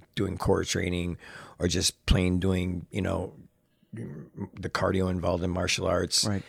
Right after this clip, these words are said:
Speaker 1: and the sparring and the pad work and all that,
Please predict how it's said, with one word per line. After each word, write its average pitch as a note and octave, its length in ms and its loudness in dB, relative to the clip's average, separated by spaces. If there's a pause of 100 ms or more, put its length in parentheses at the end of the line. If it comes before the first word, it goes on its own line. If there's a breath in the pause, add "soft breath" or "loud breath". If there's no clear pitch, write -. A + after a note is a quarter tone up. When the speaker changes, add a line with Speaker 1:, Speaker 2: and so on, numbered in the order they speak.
(220 loud breath)
Speaker 1:
and F#2 100 -4
the F2+ 60 0
sparring F#2 640 2
and F#2 80 -4
the F2+ 60 -6
pad F2+ 280 2
work F2+ 220 2
and F2 100 -2
all E2+ 160 2
that, F2+ 320 2